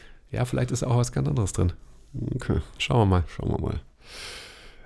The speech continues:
Speaker 2: Okay, die zweite Frage war: geeignete Übungen zum Wurf slash Fangmuster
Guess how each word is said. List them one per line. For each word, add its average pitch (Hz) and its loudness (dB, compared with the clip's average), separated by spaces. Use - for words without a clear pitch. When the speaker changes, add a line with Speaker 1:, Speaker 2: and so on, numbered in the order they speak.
Speaker 2:
Okay, 110 6
die 107 8
zweite 113 12
Frage 92 8
war: 104 10
geeignete 123 8
Übungen 131 10
zum 104 6
Wurf 120 10
slash 104 6
Fangmuster 92 8